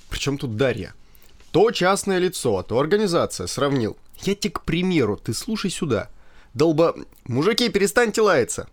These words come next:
крикнула буфетчица. «А то выставлю сейчас всех. Распустили языки-то».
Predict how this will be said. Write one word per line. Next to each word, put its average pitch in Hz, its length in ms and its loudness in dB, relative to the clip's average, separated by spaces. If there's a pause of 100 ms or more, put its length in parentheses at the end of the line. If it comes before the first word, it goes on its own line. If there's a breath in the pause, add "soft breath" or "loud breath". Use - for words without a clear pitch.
(120)
крикнула 113 380 -6
буфетчица. - 640 -10 (180 soft breath)
«А - 100 -6
то 165 140 2
выставлю 214 440 0
сейчас - 280 -2
всех. - 360 -6 (460 soft breath)
Распустили 156 580 -2
языки-то». 147 500 -2